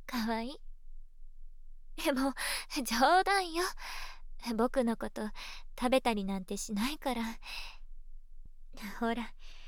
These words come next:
濡れた服を着たままだと風邪ひいちゃうよ。脱ぎ脱ぎしましょう。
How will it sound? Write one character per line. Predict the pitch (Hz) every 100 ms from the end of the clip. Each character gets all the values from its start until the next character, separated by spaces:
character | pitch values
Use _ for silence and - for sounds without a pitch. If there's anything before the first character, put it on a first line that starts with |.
| - - -
濡 | 202 185
れ | 220
た | - 254
服 | 254 - 311
を | 233
着 | -
た | - 226
ま | 226
ま | 233 247
だ | 247
と | - 214 - - - - - - -
風 | - 208
邪 | 220
ひ | - 240
い | 233
ち | -
ゃ | 269
う | 269
よ。 | 320 370 - - - - - - - - - - - -
脱 | 262 277 349
ぎ | 330
脱 | 294
ぎ | 254 240
し | -
ま | 226 254
し | -
ょ |
う。 | 330